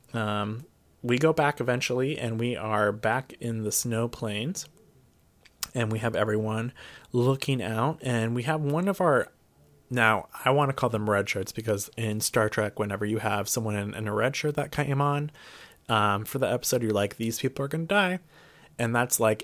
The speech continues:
everyone besides our main characters that is in the Suicide Squad. You're like, "Um, hmm, I can barely see your face." That's probably 'cause you're gonna die, and that's totally what happens. But we have one of these guys out in the front kinda scouting, and,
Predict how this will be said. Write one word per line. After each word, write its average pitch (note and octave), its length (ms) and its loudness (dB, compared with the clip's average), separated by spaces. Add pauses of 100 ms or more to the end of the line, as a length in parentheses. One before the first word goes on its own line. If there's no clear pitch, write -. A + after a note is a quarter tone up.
everyone A#2+ 440 4
besides A2 360 2
our G#2+ 60 2
main G#2 220 -2
characters G2+ 460 -2
that G2+ 140 -2
is G#2 140 -2
in G2 100 -2
the F#2 80 -4
Suicide - 440 -2
Squad. - 400 -6 (220)
You're A2 140 -2
like, G#2 300 0 (140)
"Um, F#3 420 0 (340)
hmm, A#2 280 0 (360)
I C3 140 -4
can D3 180 -4
barely D3+ 240 0
see D#3+ 160 -2
your D3+ 60 4
face." C3+ 460 -2 (560)
That's - 160 -14
probably G#2+ 460 -4
'cause B2 160 -4
you're C3 60 -12
gonna A2 140 -4
die, G#2 220 -6
and G2+ 120 -8
that's - 280 -8
totally A2 260 -4
what - 100 -8
happens. - 460 -8
But G#2+ 320 -6 (380)
we B2+ 80 2
have B2+ 140 4
one B2+ 120 2
of B2 60 0
these A2+ 160 0
guys A2 340 -2 (100)
out A#2 140 4
in A2+ 80 -6
the A#2 60 -6
front A2 240 -4
kinda G#2+ 220 -8
scouting, G#2+ 540 -2 (560)
and, A#2 580 2